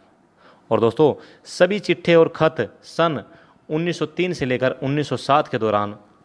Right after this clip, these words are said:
भारत मित्र में प्रकाशित हुए थे, जिसका संपादन स्वयं बाल मुकुंद गुप्त कर रहे थे। क्वेश्चन कैसे पूछा जाएगा? क्वेश्चन कैसे बनेगा?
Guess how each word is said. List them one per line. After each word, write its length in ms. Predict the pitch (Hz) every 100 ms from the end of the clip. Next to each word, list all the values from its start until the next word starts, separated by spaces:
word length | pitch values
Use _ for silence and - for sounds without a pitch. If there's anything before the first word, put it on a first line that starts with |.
| _
भारत 520 | 101 - 135 170 170 120
मित्र 320 | 139 147 131
में 200 | 120 -
प्रकाशित 440 | - 107 101 113
हुए 180 | 98 98
थे, 80 | 98 - _ _ _ _ 110
जिसका 260 | 98 110
संपादन 600 | - 101 95 117 180 143 - - _
स्वयं 400 | - 123 127 107
बाल 200 | 101 107
मुकुंद 280 | 104 98 107
गुप्त 220 | 98 110
कर 160 | - 95
रहे 160 | 90
थे। 120 | 90 87 - _ _ _ _ _ _ -
क्वेश्चन 300 | 196 214 165
कैसे 200 | 135 135
पूछा 240 | 120 110
जाएगा? 320 | 98 92 92 _ - _ _ _ _
क्वेश्चन 300 | 131 135 139
कैसे 280 | 110 139 143
बनेगा? 340 | 147 147 165